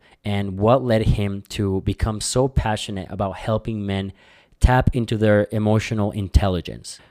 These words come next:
Personally, I think this is one of those conversations that every single man needs to have at some point in their life.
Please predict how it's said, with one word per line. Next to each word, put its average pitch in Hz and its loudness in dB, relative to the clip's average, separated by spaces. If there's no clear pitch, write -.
Personally, 131 2
I 110 -2
think 104 -4
this 101 -2
is 98 -8
one 98 -2
of 92 -2
those 92 -4
conversations 95 -2
that 90 2
every 120 4
single 113 0
man 101 2
needs 98 0
to 104 -2
have 92 2
at 98 0
some 123 0
point 95 0
in 92 -6
their 87 -2
life. 71 -6